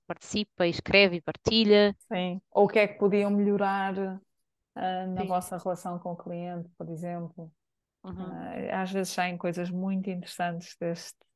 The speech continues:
Speaker 2: deste tipo de
Speaker 1: Sim.
Speaker 2: partilhas e de reflexão.
Speaker 1: Fishbowl para um grupo maior, em que tens um, um círculo de cadeiras.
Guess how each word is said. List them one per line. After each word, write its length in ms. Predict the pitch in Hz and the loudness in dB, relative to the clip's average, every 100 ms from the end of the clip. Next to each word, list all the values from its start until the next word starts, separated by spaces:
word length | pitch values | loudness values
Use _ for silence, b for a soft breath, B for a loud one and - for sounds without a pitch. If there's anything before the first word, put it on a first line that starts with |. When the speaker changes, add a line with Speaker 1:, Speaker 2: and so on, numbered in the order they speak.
| _ - | _ -14
Speaker 2:
deste 440 | 165 170 170 - | -10 -10 -12 -12
tipo 300 | - 165 165 | -12 -10 -10
de 140 | 151 165 165 165 170 170 _ _ _ _ _ _ _ _ - | -10 -8 -8 -8 -12 _ _ _ _ _ _ _ _ _ -2
Speaker 1:
Sim. 260 | 190 196 185 | 0 2 -2
Speaker 2:
partilhas 420 | 165 170 170 - | -2 -4 -6 -10
e 100 | 170 | -10
de 60 | - | -10
reflexão. 640 | - 170 170 - 165 160 156 _ _ _ _ _ _ _ - | -8 -6 -6 -10 -10 -10 -14 _ _ _ _ _ _ _ 2
Speaker 1:
Fishbowl 760 | 254 262 269 240 220 233 233 240 - | 6 8 10 10 10 12 12 10 2
para 140 | 214 | 2
um 80 | 214 | 6
grupo 240 | 208 208 202 | 6 4 4
maior, 380 | 196 196 202 214 208 _ _ _ _ - | 6 8 8 4 -6 _ _ _ _ -8
em 80 | 101 | -4
que 80 | |
tens 200 | - 202 | 4 4
um, 260 | 208 202 196 - | 4 -2 -8 -10
um 200 | 196 196 | -6 -2
círculo 560 | - 262 240 - 214 | 2 2 0 2 0
de 60 | - | 6
cadeiras. 880 | 214 202 214 214 220 226 - - | 6 10 10 10 10 6 4 -8